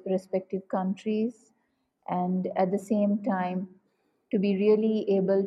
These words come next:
to assess the situation according to a particular climate that would be ongoing, and to really, uh, i-, i-, in, in those instances, be able to be pragmatic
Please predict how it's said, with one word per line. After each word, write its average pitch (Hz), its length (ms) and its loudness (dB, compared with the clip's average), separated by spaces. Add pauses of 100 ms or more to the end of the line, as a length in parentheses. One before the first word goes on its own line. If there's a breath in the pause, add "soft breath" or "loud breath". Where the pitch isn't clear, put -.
to 196 200 -4
assess 214 400 0
the 214 120 -6
situation 185 880 -2 (180)
according 180 460 -2
to 185 80 0
a 180 40 0
particular 190 540 -2
climate 233 540 0 (560)
that 180 160 2
would 175 160 0
be 180 120 0
ongoing, 170 800 -2
and 170 480 -8
to 196 100 -10
really, 190 440 0 (480 soft breath)
uh, - 40 -4 (120)
i-, 202 200 -10
i-, 180 80 -8 (260)
in, 202 340 0
in 196 160 4
those 208 260 6
instances, 196 680 -2
be 185 280 0
able 180 280 2 (100)
to 180 280 0
be 175 100 0
pragmatic 180 580 -6